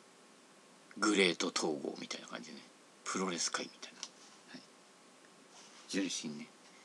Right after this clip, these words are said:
えー、アジアの純真ってね、ありましたけどね。パフュームじゃなくてね、パフィーの方ですね。はい。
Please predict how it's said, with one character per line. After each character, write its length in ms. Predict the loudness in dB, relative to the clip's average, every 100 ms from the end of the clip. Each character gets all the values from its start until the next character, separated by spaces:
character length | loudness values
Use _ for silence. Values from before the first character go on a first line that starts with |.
| -20 -20 -16 -6
え 40 |
ー、 1300 | -4 -4 -6 -6 -10 -12 -14 -18 -20 -20 -20 6 8
ア 60 | 10
ジ 180 | 8
ア 60 | 6
の 140 | 4
純 200 | -2 -4
真 160 | -4 -6
っ 20 |
て 140 | -6 -8
ね、 120 | -8 -6
あ 80 | -4
り 80 | -4
ま 80 | -6
し 80 |
た 60 | -10
け 80 | -12
ど 40 |
ね。 60 | -12 -14 -18 -20 -20 -20 -20 -20 -20 -20 -20 -20 -20 -20 -20 -20 -20 0
パ 120 | 4 6
フ 100 | 4
ュ 100 | 0
ー 40 |
ム 60 | -2
じ 100 | -6
ゃ 40 |
な 80 | -10
く 80 | -10
て 120 | -10
ね、 60 | -12 -14 -20 -20 4
パ 160 | 6 6
フ 140 | 4
ィ 80 | -2
ー 40 |
の 60 | -4
方 140 | -8
で 80 | -10
す 140 | -12 -14
ね。 80 | -16 -20 -18
は 60 |
い。 20 | -16